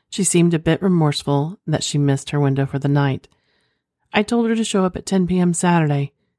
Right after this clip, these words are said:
and she agreed. I chuckled because sure, of course she's totally gonna show up tomorrow, but I also managed to fall asleep immediately. When I woke up, I found out that she read a lot of my previous stories.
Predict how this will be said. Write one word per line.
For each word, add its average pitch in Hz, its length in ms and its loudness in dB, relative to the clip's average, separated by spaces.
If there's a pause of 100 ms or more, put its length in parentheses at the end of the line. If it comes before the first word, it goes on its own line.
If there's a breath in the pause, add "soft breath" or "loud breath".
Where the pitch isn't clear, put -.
(120)
and 156 140 0
she 147 160 0
agreed. 143 480 -2 (720)
I 165 100 0
chuckled 156 520 0 (100)
because 160 240 -2
sure, 139 520 0 (120)
of - 140 -20
course 170 240 0
she's - 240 -8
totally 160 420 0
gonna 143 220 0
show 143 220 -2
up 143 120 -4
tomorrow, 143 520 0 (200)
but 202 180 2
I 202 120 4
also 262 480 0
managed 185 600 0
to 185 80 -4
fall 147 460 0
asleep 131 580 -2 (120)
immediately. 120 800 0 (540)
When 143 160 0
I 139 80 4
woke 135 260 2
up, 156 300 -2 (480)
I 202 60 2
found 196 340 4
out 185 140 0
that 139 120 -4
she 185 220 0
read 160 360 2
a 156 120 -2
lot 151 500 0 (140)
of 151 200 0
my 139 220 2
previous 143 560 -2
stories. 131 580 -2